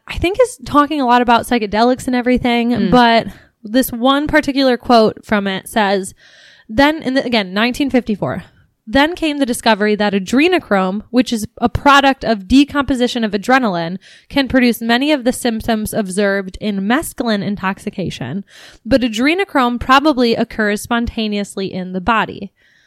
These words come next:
Speaker 1: Probably occurs spontaneously in the body. So,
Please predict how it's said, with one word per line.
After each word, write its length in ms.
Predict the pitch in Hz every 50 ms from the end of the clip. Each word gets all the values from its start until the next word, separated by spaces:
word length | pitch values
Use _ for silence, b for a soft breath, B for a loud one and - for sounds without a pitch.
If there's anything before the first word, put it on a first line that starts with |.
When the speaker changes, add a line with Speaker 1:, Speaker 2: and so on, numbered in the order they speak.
| _ _ _ _ _ -
Speaker 1:
Probably 540 | - - 269 269 254 233 233 214 208 190 185
occurs 340 | 185 - - 170 160 170 -
spontaneously 680 | - 208 202 185 202 190 180 180 180 - 190 185 180
in 60 | 180
the 60 | 180
body. 340 | 180 214 226 233 202 - -
So, 440 | - - - - 269 233 196 180 180